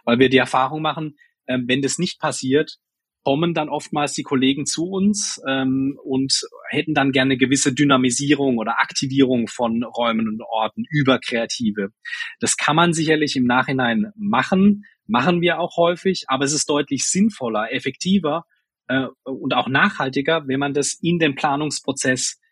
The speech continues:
mit, mit einbindet. Und ich glaub, Stadtentwicklung,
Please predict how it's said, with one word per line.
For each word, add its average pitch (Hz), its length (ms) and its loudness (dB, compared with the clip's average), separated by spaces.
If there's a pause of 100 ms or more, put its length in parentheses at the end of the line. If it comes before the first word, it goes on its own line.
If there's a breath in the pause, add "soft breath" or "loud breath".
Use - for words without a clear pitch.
(220)
mit, 131 480 0
mit 123 240 -6
einbindet. 127 720 2 (480)
Und 135 340 4
ich - 120 -2
glaub, 143 320 2
Stadtentwicklung, 170 960 0